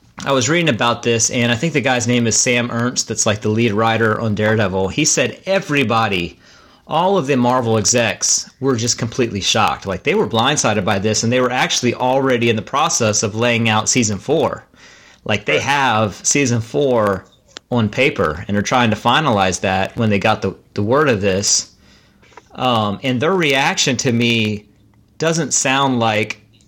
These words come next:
Speaker 1: executives that are watching the bottom line, care about budget, care about profits.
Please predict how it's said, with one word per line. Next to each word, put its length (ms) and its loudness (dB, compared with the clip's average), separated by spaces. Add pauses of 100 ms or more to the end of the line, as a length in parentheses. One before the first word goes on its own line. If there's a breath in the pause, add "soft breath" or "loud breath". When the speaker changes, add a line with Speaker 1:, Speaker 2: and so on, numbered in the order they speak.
(360)
Speaker 1:
executives 1120 0 (180)
that 140 0
are 160 2
watching 360 0
the 60 0
bottom 340 0
line, 580 0 (500 soft breath)
care 220 0
about 380 0
budget, 460 0
care 200 0
about 280 -2
profits. 760 -2